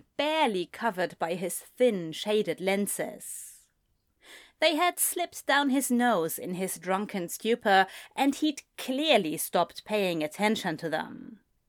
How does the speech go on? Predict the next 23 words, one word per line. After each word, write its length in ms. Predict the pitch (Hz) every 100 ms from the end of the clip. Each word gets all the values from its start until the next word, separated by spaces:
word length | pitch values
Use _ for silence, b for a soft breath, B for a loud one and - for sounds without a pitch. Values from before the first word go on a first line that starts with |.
| _ _ _ _ B B B -
The 100 | 220
sight 360 | - 302 311
of 160 | 262 240
his 220 | 240 220
eyes 340 | - 254 190 - - -
always 680 | 247 247 175 151 156 165 -
undid 580 | 170 170 160 196 196 190
Aziraphale. 1040 | 170 170 175 165 156 - 151 - 104 98 - _ _ _ _ _ B B B
It 200 | 285 240
reminded 600 | 285 277 262 285 240 202
him 180 | 190 170
of 140 | 165
those 280 | 196 202 196
long 460 | 214 214 247 247
nights 420 | 220 233 240 240 -
together 480 | 196 - 170 165
when 220 | 160 180 185
they 140 | 180
ended 360 | - 214 202 185
up 200 | 208 175
in 160 | 165
shared 500 | 165 - 214 214 220
rooms, 480 | 180 208 220 196 190